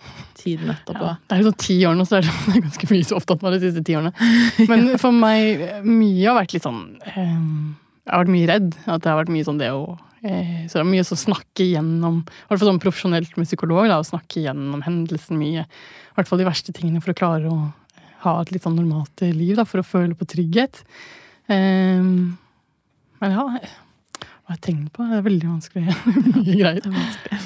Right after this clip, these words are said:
Speaker 2: Ja. Men det er mye trygghet som har opptatt, eh, opptatt meg.
Speaker 1: Mm. Og at det ble liksom revet vekk fra deg.
Speaker 2: Mm.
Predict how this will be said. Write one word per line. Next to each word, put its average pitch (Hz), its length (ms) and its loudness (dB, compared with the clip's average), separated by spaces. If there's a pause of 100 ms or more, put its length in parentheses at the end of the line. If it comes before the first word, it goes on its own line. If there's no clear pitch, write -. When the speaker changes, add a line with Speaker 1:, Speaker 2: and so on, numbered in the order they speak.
(180)
Speaker 2:
Ja. 208 80 4 (460)
Men 202 100 0
det 208 60 6
er 240 80 6
mye 220 160 2
trygghet 165 500 -2
som 180 200 -4
har 170 180 2
opptatt, - 580 -8
eh, 160 340 -6 (100)
opptatt 160 320 -6
meg. 156 160 -4 (240)
Speaker 1:
Mm. 196 420 0 (500)
Og 190 60 -6
at - 60 -8
det 175 140 -2
ble 165 120 -2
liksom 165 240 -4
revet 156 240 -6
vekk 156 240 -10
fra - 160 -12
deg. 175 200 -6 (100)
Speaker 2:
Mm. 175 400 2